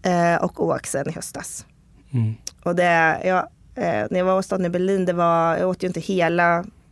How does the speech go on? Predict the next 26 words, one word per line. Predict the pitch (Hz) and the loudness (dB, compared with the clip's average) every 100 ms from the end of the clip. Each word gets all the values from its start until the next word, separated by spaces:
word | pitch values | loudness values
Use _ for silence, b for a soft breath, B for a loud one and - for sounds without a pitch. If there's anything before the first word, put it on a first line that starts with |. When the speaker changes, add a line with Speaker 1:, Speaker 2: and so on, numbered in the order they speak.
| - | -20
Speaker 1:
hela | - - 185 170 165 | -12 -6 0 0 0
middagen | 165 165 165 175 | 0 -2 -2 -2
då, | 160 | -2
utan | - 156 | -6 -6
det | 151 | -6
var | 127 131 | -4 -4
lunch. | - 143 180 - | -2 -4 -6 -8
Och | 185 | -6
det | 202 | -2
var | 202 196 | 0 0
mycket | 208 170 | 0 -4
att | 165 | -6
det | 175 | -4
var | 156 143 - B B B B B B B B | -2 -2 -4 B B B B B B B B
så | - | -4
här | - - _ - | -4 -6 _ -8
extremt | - - - 247 247 196 151 156 - - - | -6 -4 -2 0 2 2 0 -2 -8 -20 -20
elegant | - - - 151 156 160 156 - _ - | -10 -8 -2 0 0 -2 -6 -16 _ -6
och | 127 - | -4 -4
delikat | 165 175 - - 175 165 156 156 - | -4 -8 -8 -4 2 2 2 0 -6
och | 165 | -6
finstämt. | 185 175 160 - - 156 156 151 156 - - - B B - - | -4 -2 -2 -4 -4 -2 -2 -4 -6 -12 -18 -18 B B -18 -6
Ja, | 196 - _ _ | -6 -6 _ _
ja, | 214 240 285 | 2 2 2
det, | - 254 - - - | -4 -8 -6 -8 -4
ja, | 208 247 294 | -2 -2 -2